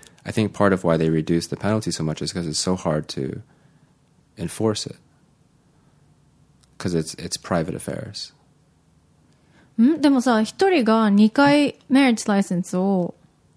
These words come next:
Speaker 2: 州に出したら、それはわかるでしょ、州は。
Speaker 1: Yeah, yeah, yeah.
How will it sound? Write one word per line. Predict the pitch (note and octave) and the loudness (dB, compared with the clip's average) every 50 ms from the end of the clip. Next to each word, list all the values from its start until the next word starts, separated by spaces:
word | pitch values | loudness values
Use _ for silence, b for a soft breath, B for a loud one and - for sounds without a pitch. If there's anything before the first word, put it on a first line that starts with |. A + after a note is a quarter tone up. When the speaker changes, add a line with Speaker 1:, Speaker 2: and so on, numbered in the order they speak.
| _ _ _ | _ _ _
Speaker 2:
州 | - - - C4 A#3 | -4 0 2 2 4
に | G3+ F#3 F3+ | 2 2 2
出 | F3+ G3 G3 | 2 0 0
し | - - | -2 -2
た | - F3+ F3 | -4 -4 -2
ら、 | F3+ F#3 F#3 | -2 -2 -2
そ | - A#3+ | -2 0
れ | A#3 B3+ | 2 4
は | B3+ B3+ A#3 | 4 4 4
わ | G#3+ G#3 | 2 2
か | - B3 A3+ | 0 -2 -2
る | F#3+ E3 | -2 -2
で | E3 | -4
し | F#3 - - | -6 -8 -10
ょ、 | G#3 | -12
州 | - - - F3+ E2 | -10 -8 -8 -6 -6
は。 | - - | -4 -2
Speaker 1:
Yeah, | - C3 A2+ G2 | 0 2 2 2
yeah, | F#2 F2+ E2+ G1+ | 2 0 0 0
yeah. | - - - | -4 -6 -8